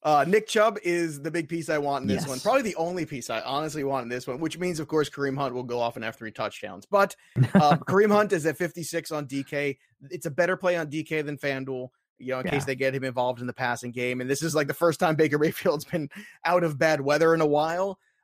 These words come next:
Speaker 1: I still don't believe in him throwing the football. So
Speaker 2: It's still
Speaker 1: I just
Speaker 2: gonna
Speaker 1: think it's
Speaker 2: rain, too.
Speaker 1: I don't,
Speaker 2: I mean,
Speaker 1: yeah, and
Speaker 2: they're
Speaker 1: even, yeah, Nick, yeah, but, you know, rain is not a big deal. This is a
Speaker 2: Not in
Speaker 1: Nick Chubb
Speaker 2: Jacksonville.
Speaker 1: smash
Speaker 2: Yeah.
Speaker 1: game all written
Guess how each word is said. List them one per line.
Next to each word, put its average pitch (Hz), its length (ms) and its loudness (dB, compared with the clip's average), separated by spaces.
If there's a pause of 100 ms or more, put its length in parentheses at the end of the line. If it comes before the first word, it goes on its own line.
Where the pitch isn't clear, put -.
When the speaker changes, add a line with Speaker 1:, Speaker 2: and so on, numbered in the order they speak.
(120)
Speaker 1:
I 156 140 0
still 170 260 -2
don't 165 160 0
believe 151 320 -2
in 151 80 0
him 147 120 -6
throwing 151 220 -2
the 135 100 -2
football. 160 400 0
So 135 300 -4
Speaker 2:
It's - 160 2
still 220 200 8
Speaker 1:
I - 40 12
just 175 100 8
Speaker 2:
gonna 156 180 6
Speaker 1:
think 170 40 0
it's - 0 -
Speaker 2:
rain, 143 400 -4
too. 117 400 -2
Speaker 1:
I 233 80 2
don't, 294 100 0
Speaker 2:
I - 40 -4
mean, 127 160 -4
Speaker 1:
yeah, - 100 -2
and - 80 0
Speaker 2:
they're 220 60 0
Speaker 1:
even, 208 260 0
yeah, 156 180 0
Nick, 214 280 -2 (120)
yeah, 339 180 2
but, 349 120 -2
you 359 60 2
know, 349 160 0
rain 349 240 2
is 269 80 -4
not 196 140 2
a 139 40 -2
big 123 160 -2
deal. 104 240 -10 (100)
This 214 200 2
is 311 100 -6
a 277 100 4
Speaker 2:
Not 151 160 8
in - 80 6
Speaker 1:
Nick 143 60 -4
Chubb 135 260 4
Speaker 2:
Jacksonville. 90 400 -6 (140)
Speaker 1:
smash 151 280 0 (100)
Speaker 2:
Yeah. 170 80 -2
Speaker 1:
game 160 160 -6 (100)
all 139 100 0
written 135 220 -2